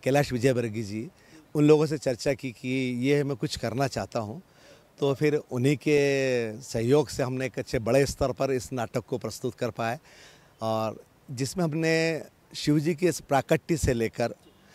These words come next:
उनके विवाह, और इसमें बहुत सारी उपकथाएं हैं। यहाँ पर मैं थोड़ा इसको छोटा करके दिखा रहे हैं। सिर्फ हमने लोगों ने शिव विवाह तक इसको लिया है और उसके पश्चात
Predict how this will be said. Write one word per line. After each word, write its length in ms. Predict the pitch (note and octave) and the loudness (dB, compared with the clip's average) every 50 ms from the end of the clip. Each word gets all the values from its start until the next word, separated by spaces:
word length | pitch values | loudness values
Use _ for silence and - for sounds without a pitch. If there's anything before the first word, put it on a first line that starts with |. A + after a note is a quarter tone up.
| - - - - - _ _ - | -20 -20 -20 -20 -20 _ _ -6
उनके 260 | D#3 C#3+ - - C#3+ | -4 0 2 4 4
विवाह, 560 | A#2+ A#2+ B2+ A2+ C#3 D#3+ F#3+ C4 - - - D3 | 4 4 2 2 2 2 2 0 -4 -6 -4 -2
और 160 | D#3 D3+ - - _ - | -2 -2 -4 -6 _ -12
इसमें 220 | E3 - - G#3+ F3+ | -10 -6 -2 2 4
बहुत 140 | G3+ G#3 - | 6 6 6
सारी 180 | A3+ A3 A3 | 6 4 4
उपकथाएं 360 | G#3 - D#3+ C#3+ C3+ C3 B2+ | 2 2 0 -2 0 -2 -4
हैं। 140 | C3+ D#3 D3+ | -4 -4 -4
यहाँ 140 | C3+ C#3 C#3+ | -2 -2 0
पर 140 | B2 D#3+ D3+ | 0 0 -2
मैं 120 | E3 C3+ C#3+ | 0 0 2
थोड़ा 120 | D#3+ D#3+ | 2 2
इसको 200 | D#3 - - G#3 | 2 0 -2 -6
छोटा 300 | - - E3 C#3 - E3 | -6 -6 -4 -2 0 0
करके 280 | C3+ C#3 B2+ - C3+ A#2+ | 0 0 -2 -2 -2 -4
दिखा 300 | G#2+ G2 - - A2 A2 | -4 -4 -4 -4 -4 -4
रहे 100 | A2+ C3+ | -4 -6
हैं। 80 | D#3+ - - - - - - _ | -10 -16 -20 -20 -20 -20 -20 _
सिर्फ 220 | - - B2+ A#2+ C3 | -14 -6 -2 0 0
हमने 220 | B2+ B2+ C3 C3 | 0 0 0 0
लोगों 240 | B2+ B2+ A#2 B2 B2+ | 2 0 0 0 0
ने 160 | B2+ B2+ B2+ A#2+ | 0 0 0 -2
शिव 220 | - - C3 B2 | -2 -2 -2 -2
विवाह 560 | A#2+ A#2 B2 B2+ B2 B2+ B2+ B2 C3 C3 C3 | 0 0 2 4 4 4 4 4 4 2 2
तक 200 | - - C#3 - - | 0 -2 -6 -8 -6
इसको 240 | B2+ - - - C3 | -8 -6 -2 0 0
लिया 260 | A#2 A#2 B2 C#3+ C3+ | 2 2 2 2 2
है 180 | A#2+ A#2 C#3+ C#3+ | 2 0 -2 -4
और 80 | C3 | -4
उसके 260 | B2 - - - D3+ | -6 -8 -6 -4 -4
पश्चात 500 | C3 - B2+ A#2 - - D3 C3+ C3+ C3 | -4 -2 -4 -6 -2 0 2 2 2 2